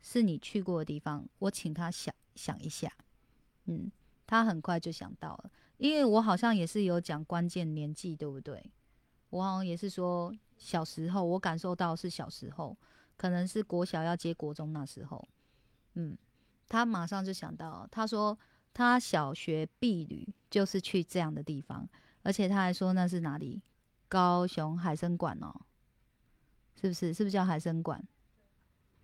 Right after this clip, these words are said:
他说他印象很深刻啊，就是有我说的这样的场景，就是那个年纪去的，毕旅去的。然后更好玩的来了，他要来我这里之前的一个礼拜、两个礼拜，他又去了。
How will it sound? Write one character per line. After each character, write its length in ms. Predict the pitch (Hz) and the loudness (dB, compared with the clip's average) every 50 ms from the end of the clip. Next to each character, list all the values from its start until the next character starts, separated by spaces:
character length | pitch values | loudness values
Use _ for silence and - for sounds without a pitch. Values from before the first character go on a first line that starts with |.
| _ _ _ _ _ _ _ - - - - - - - | _ _ _ _ _ _ _ -20 -20 -20 -20 -20 -20 -2
他 140 | - - 247 | 4 6 8
说 120 | 254 269 269 | 10 10 10
他 140 | 262 262 | 10 10
印 160 | 262 254 247 233 | 8 8 6 8
象 200 | 262 233 208 202 | 6 6 6 6
很 160 | 180 151 156 | 4 2 2
深 240 | - - 175 175 170 | 0 0 0 0 0
刻 240 | - 196 170 160 | 2 0 2 2
啊， 320 | 151 143 143 147 - 202 - - _ _ _ _ _ _ _ _ _ _ | 0 -2 -2 -4 -6 -8 -10 -12 _ _ _ _ _ _ _ _ _ _
就 140 | - - 220 | -2 0 2
是 160 | 208 233 226 | 4 4 4
有 160 | 202 185 170 160 | 6 4 4 4
我 200 | 165 165 156 156 | 4 2 0 0
说 220 | - - 180 180 | 0 0 0 2
的 80 | 170 160 | 2 2
这 120 | - 175 | 0 0
样 100 | 170 160 | -2 -2
的 80 | 156 156 | -2 -4
场 260 | - - 160 151 165 | -4 -6 -6 -6 -6
景， 240 | 156 - 139 - - - - | -6 -6 -8 -10 -12 -10 -2
就 140 | - 214 208 | 0 2 2
是 160 | - 214 202 | 4 4 4
那 220 | 196 196 214 208 | 6 6 6 6
个 80 | 196 185 | 6 6
年 200 | 175 165 156 160 | 4 4 2 0
纪 120 | - - 170 | 0 -2 -4
去 300 | - - - - 185 156 | -4 -4 -4 -2 -2 -2
的， 140 | - - - - - _ _ _ _ | -4 -8 -16 -18 -20 _ _ _ _
毕 160 | - 202 185 170 | -2 -2 -2 -2
旅 140 | 160 135 | -2 -6
去 280 | - - - - 175 143 | -10 -8 -6 -6 -6 -6
的。 200 | - - - 208 - _ _ _ - - _ _ _ _ _ _ _ _ _ _ - | -6 -10 -14 -16 -18 _ _ _ -20 -20 _ _ _ _ _ _ _ _ _ _ 2
然 120 | 202 214 | 6 6
后 60 | 247 | 6
更 220 | 240 - 294 269 247 | 8 8 10 10 10
好 120 | 226 185 | 10 10
玩 160 | 170 170 165 | 8 8 6
的 120 | 160 165 165 | 6 6 6
来 220 | 160 156 151 151 | 6 6 4 4
了， 240 | 151 156 151 147 - 214 - _ _ _ _ _ _ _ _ _ _ _ _ - | 2 2 2 0 -2 -4 -8 _ _ _ _ _ _ _ _ _ _ _ _ 2
他 240 | - 285 302 311 311 | 8 12 12 12 12
要 240 | 311 302 294 269 233 | 12 10 10 12 12
来 160 | 214 214 220 | 12 10 10
我 180 | 214 190 180 175 | 10 8 8 6
这 180 | - 233 226 | 6 6 6
里 140 | 208 185 165 | 6 6 4
之 180 | - - 196 202 | 4 4 4 4
前 240 | 190 - 190 165 | 4 2 0 2
的 140 | 165 165 160 | 2 2 2
一 100 | 165 175 | 0 0
个 120 | 175 180 165 | 2 2 2
礼 120 | 156 143 | 2 0
拜、 280 | - - 175 165 160 156 | 0 0 2 2 2 2
两 120 | 151 147 | 0 -2
个 80 | 156 143 | -2 -4
礼 160 | 143 139 135 - | -4 -6 -6 -4
拜， 240 | - 165 156 139 - | -2 -2 -2 -2 -6
他 240 | - - 196 185 185 | -4 -2 0 2 4
又 140 | 185 180 | 4 2
去 360 | 170 - - - 190 170 156 - | 0 0 -2 -2 0 0 -2 -4
了。 120 | - | -8